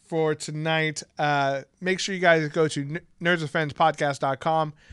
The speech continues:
You can pick up a bag of our delicious nerd tea confession, um, a delicious coconut chai black tea. Um, great time. You know, it's, it's getting to be, uh, we're coming into fall, so it's gonna be great time for sipping some delicious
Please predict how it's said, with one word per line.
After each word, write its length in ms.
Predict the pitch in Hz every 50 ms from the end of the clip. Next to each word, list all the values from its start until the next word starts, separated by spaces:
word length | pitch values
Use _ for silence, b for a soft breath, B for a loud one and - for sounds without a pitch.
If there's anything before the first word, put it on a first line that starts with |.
| b b b b
You 40 | b
can 80 | - 165
pick 180 | - 208 180 190
up 100 | 170 156
a 60 | 151
bag 240 | 151 165 165 160 151
of 80 | 151
our 100 | 156 156
delicious 560 | 147 147 151 147 175 180 165 - 170 143 127
nerd 420 | 151 156 160 185 196 190 175 160 -
tea 200 | - 196 185 175
confession, 680 | - - 160 - - 185 180 175 - 190 175 175 180 - b b b b b b b b -
um, 300 | 147 139 135 131 131 135
a 40 |
delicious 500 | 131 143 151 151 156 151 - - 143 -
coconut 380 | - - 156 143 - 147 139 127
chai 440 | - - 165 139 131 127 127 127 127 - _
black 220 | 160 170 185 - -
tea. 380 | - - 180 175 175 180 180 b b b b b b b b b
Um, 400 | 156 143 139 135 131 131 131 135 - _ _ -
great 180 | 233 233 226
time. 400 | - 214 208 208 180 151 139 131 -
You 80 | 160 151
know, 140 | 143 143
it's, 200 | 143 139 - - - -
it's 120 | 143 -
getting 200 | - 202 196 185
to 60 | 170
be, 180 | 160 175 175 165 156 151 147 - _
uh, 400 | 165 151 143 139 139 135 131 135 - _ _ _ _ _ _ _
we're 120 | 160 147
coming 340 | - - - 196 190 185 185
into 180 | 185 185 180 160
fall, 460 | - - - 170 165 170 175 180 180
so 200 | - - 160 147
it's 120 | 143 135
gonna 120 | - 160 151
be 80 | 147 139
great 260 | 147 160 165 165 160
time 280 | - 151 147 147 143 139
for 120 | - 131
sipping 440 | 117 - - - 202 - - 214 196
some 220 | - - 147 135 123
delicious 640 | 123 131 127 143 196 226 - - 262 240 - -